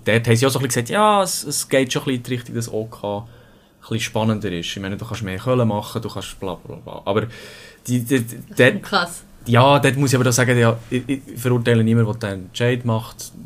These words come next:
Speaker 1: nicht, nicht öff-, nicht öffentlich. Ähm, aber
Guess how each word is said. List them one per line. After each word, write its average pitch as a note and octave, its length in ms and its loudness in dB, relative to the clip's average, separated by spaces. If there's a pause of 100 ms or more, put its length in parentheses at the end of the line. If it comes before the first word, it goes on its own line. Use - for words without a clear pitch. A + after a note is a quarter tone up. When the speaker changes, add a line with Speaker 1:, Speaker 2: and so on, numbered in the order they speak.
(200)
Speaker 1:
nicht, - 280 -14
nicht G#2+ 160 -8
öff-, G#2 180 -10
nicht G2+ 240 -10
öffentlich. G2 440 -6 (260)
Ähm, G#2+ 340 0 (460)
aber G3+ 480 0